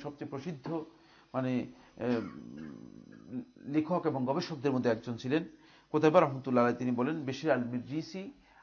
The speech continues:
আমাদের কাছে কাফির হিসেবে বিবেচিত হতো এই আকীদার কারণে, শুধু অন্য কোনো কারণে নয়। আল্লাহ রাব্বুল আলামিনের সিফাতগুলোকে অস্বীকার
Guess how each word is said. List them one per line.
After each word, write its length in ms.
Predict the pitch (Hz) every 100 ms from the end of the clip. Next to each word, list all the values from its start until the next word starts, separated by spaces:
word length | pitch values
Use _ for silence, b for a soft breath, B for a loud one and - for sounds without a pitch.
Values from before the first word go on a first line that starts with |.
| _
আমাদের 320 | 131 135 139
কাছে 280 | 139 131 151
কাফির 380 | - 120 175 160
হিসেবে 240 | 135 135
বিবেচিত 440 | 110 107 104 - 110
হতো 320 | 113 - 127 _ _ _ _ _ _ _ _ _ _ _ _ _ _ _ _ _ _ -
এই 180 | 165
আকীদার 460 | 165 147 151 131 123
কারণে, 300 | 127 113 92 - _ _ _ _ -
শুধু 120 | 180
অন্য 240 | 170 165
কোনো 180 | 160 170
কারণে 320 | 151 120 104
নয়। 140 | 104 - _ _ B B -
আল্লাহ 200 | 175 165
রাব্বুল 220 | 147 160
আলামিনের 260 | 156 175
সিফাতগুলোকে 600 | 165 151 170 170 165 165
অস্বীকার 400 | 151 143 147 165